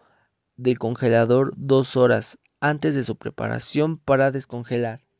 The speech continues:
¿Sabías que el porcentaje de oxígeno contenido en el espacio donde se encuentra almacenado el café tostado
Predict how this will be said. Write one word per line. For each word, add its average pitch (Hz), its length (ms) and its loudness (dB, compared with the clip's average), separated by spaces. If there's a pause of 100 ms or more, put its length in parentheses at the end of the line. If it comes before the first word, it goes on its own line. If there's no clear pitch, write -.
(600)
¿Sabías 160 1080 0
que - 360 -2
el 117 180 -2
porcentaje 120 880 -2
de 139 80 2
oxígeno 120 600 -4
contenido 117 720 -2
en 139 120 -2
el 110 120 -4
espacio 113 600 -4
donde 110 280 -2
se 110 140 -8
encuentra 127 380 -4
almacenado 117 800 -4
el 107 200 -10
café 113 360 -4
tostado 110 640 -6